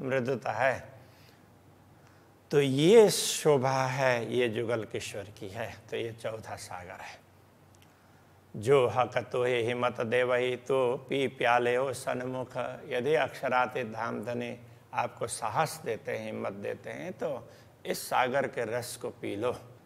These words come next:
"जुगल के सुख केते कहूँ, जो देत खिलवत कर हेत",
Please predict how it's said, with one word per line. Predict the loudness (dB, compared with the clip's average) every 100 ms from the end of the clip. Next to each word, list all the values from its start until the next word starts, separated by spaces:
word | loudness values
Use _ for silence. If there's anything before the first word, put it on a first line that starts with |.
| -2
"जुगल | 2 6 8 8
के | 6 4 0
सुख | -2 -2 -2
केते | 0 -2 2 0
कहूँ, | 2 0 0 -2 -6 -6
जो | 0 0
देत | 2 2 2 0
खिलवत | -2 0 2 4 4 2
कर | 2 2 4
हेत", | 2 0 2